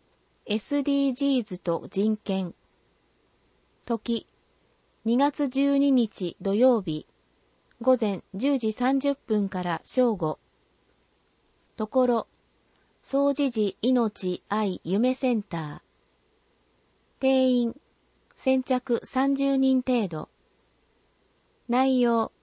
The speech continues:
講師、大手門学院大学非常勤講師、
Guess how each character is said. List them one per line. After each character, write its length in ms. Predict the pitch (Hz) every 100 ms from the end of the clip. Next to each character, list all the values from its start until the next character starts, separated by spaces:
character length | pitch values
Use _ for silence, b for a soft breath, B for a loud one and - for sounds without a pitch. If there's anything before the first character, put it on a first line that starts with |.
| _ _ _ _ _ _ -
講 240 | 285 269
師、 340 | - 202 190 - _ _ _
大 180 | 226 285
手 160 | 285 277
門 220 | 277 262
学 320 | 247 - 277
院 180 | 277 269
大 220 | 269 254
学 400 | 196 185 175 -
非 220 | - 214
常 200 | 220 277
勤 280 | 269 262 262
講 260 | - 247 220
師、 320 | - 180 175